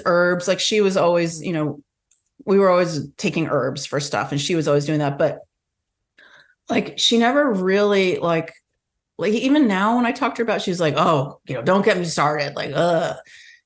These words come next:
So I didn't, I didn't really know, but I also, I definitely knew that, like, taking hormones were, was bad. Like, I guess maybe it was just something I absorbed or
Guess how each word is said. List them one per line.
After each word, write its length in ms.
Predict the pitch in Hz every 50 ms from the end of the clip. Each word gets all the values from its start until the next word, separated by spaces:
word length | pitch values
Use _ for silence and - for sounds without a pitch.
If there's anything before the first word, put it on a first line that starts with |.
| _ _ _
So 140 | - 240 240
I 140 | 214 240
didn't, 240 | 247 311 349 392 359 -
I 120 | 220 240 254
didn't 320 | 262 285 339 415 427 415 -
really 460 | 277 320 311 311 311 294 277 269 269
know, 640 | 247 226 180 180 180 175 170 160 156 156 156 175 180 185
but 180 | 202 202 208 -
I 160 | 226 220 226
also, 260 | 233 269 320 320 - -
I 80 | 202
definitely 720 | 180 180 - 254 294 311 311 - 277 240 - - 208 190 190
knew 360 | 185 175 180 175 175 175 175
that, 200 | 156 170 160 -
like, 300 | 156 165 147 147 143 - - _ _ _ _ _ _ _ - _
taking 460 | - - 202 196 196 - 208 196 175
hormones 680 | 151 185 180 180 180 175 170 165 160 156 156 147 143 151
were, 160 | 151 147 147
was 240 | 147 143 143 139 135
bad. 400 | 143 139 135 139 147 - - - - _ _ _ _ -
Like, 340 | 175 170 170 - - - - - - _ - _
I 80 | - 185
guess 280 | - 214 208 214 208 -
maybe 640 | 208 202 196 190 196 196 190 190 185 185 175 - -
it 40 | 170
was 160 | 170 170 165
just 160 | - 170 -
something 380 | - 180 160 - 185 170 165 160
I 280 | 160 156 156 151 139 -
absorbed 680 | 156 147 156 147 180 196 196 196 196 190 190 185 185 -
or 480 | - 165 156 156 156 151 151 147 147